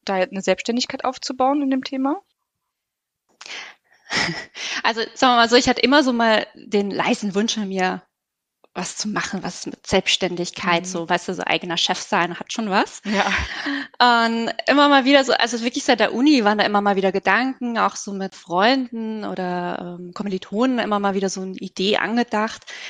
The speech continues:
Speaker 2: Aber letztlich habe ich nie den Schritt gewagt. Und ganz ehrlich, ich weiß auch nicht, ob ich ihn jetzt gewagt hätte, wenn nicht ein Schubser von außen gekommen wäre.
Speaker 1: Mhm.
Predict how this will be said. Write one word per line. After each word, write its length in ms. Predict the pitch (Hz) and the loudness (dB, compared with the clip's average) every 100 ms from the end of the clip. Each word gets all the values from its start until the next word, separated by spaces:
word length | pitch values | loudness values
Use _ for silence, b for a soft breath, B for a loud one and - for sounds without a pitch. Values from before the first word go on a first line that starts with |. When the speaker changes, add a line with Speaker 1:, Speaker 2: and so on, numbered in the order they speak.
| B | B
Speaker 2:
Aber 140 | - 208 | 0 2
letztlich 280 | 196 - 220 | 2 -2 -2
habe 100 | 185 | -2
ich 80 | |
nie 100 | 208 | -4
den 140 | 180 185 | -4 -2
Schritt 240 | - 170 | -2 -4
gewagt. 540 | - 156 160 190 - - _ B B B B B _ | -4 -2 -2 -2 -12 -20 _ B B B B B _
Und 720 | 202 202 208 208 208 196 - - - | 2 4 4 0 -4 -6 -12 -16 -2
ganz 180 | 233 262 | 0 2
ehrlich, 260 | 233 277 247 | 2 2 2
ich 120 | - | 2
weiß 200 | 226 240 | 2 4
auch 100 | 247 | 2
nicht, 200 | 240 214 | 2 2
ob 60 | 214 | 0
ich 120 | 214 | 0
ihn 120 | 202 | 0
jetzt 280 | 202 247 - | 2 0 0
gewagt 480 | 226 220 226 226 - | 2 4 4 0 0
hätte, 460 | 226 226 214 214 b b b b | 0 0 0 0 b b b b
wenn 300 | - 185 208 | -2 2 4
nicht 200 | 220 220 208 | 2 -2 -2
ein 40 | |
Schubser 440 | - 220 208 214 | -2 -2 0 0
von 160 | 196 185 | 2 2
außen 380 | 156 175 196 180 | 4 4 2 -4
gekommen 460 | 175 - 175 170 | -8 -10 -12 -8
wäre. 240 | 165 160 - _ - | -6 -6 -8 _ -16
Speaker 1:
Mhm. 360 | 185 175 175 | -12 -12 -14